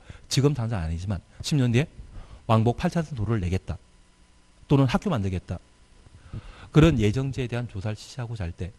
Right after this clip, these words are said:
그곳에 중요한 동식물 서식하면 한다, 안 한다? 안 할 겁니다. 그래서 그 기초조사라는 것을 반드시 실시해야 됩니다. 그리고 두 번째입니다. 주민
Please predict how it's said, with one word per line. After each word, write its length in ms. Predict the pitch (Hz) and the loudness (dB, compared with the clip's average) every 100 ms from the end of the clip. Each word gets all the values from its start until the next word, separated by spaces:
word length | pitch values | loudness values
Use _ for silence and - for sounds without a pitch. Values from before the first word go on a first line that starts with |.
| - | -12
그곳에 340 | 107 92 120 - _ _ _ _ _ - - - _ - | -6 -4 -6 -8 _ _ _ _ _ -20 -20 -20 _ -4
중요한 420 | - 113 117 113 - | 2 4 4 2 -4
동식물 400 | 110 98 107 104 | -4 -2 -2 -4
서식하면 520 | 104 - - 87 90 - _ - | -4 -8 -6 -6 -6 -10 _ -6
한다, 280 | 143 127 82 | -2 -2 -2
안 60 | |
한다? 220 | 87 80 87 _ _ _ _ - | -6 -8 -12 _ _ _ _ -8
안 140 | 90 | -2
할 100 | 90 | 0
겁니다. 360 | 120 147 92 92 - _ - - - | 0 -2 -4 -6 -12 _ -16 -12 -12
그래서 340 | - 131 127 - - - - | -2 -2 0 -6 -10 -20 -18
그 120 | - 170 | -2 0
기초조사라는 720 | 123 113 135 107 110 107 104 | 0 -4 -6 -4 -6 -4 -6
것을 300 | 87 85 95 - - _ _ _ - - | -8 -8 -8 -10 -20 _ _ _ -20 -4
반드시 640 | - 98 95 87 123 120 - | 4 4 4 4 2 2 -4
실시해야 720 | - 101 - 101 95 - 120 | 0 0 2 0 2 4 4
됩니다. 300 | - 80 - - - - | 4 -2 -8 -16 -20 -8
그리고 300 | - 131 127 - | 10 12 12 10
두 100 | - | 12
번째입니다. 380 | 120 120 107 87 - - _ - | 12 12 4 -4 -8 -20 _ -20
주민 320 | - 127 135 | -2 2 2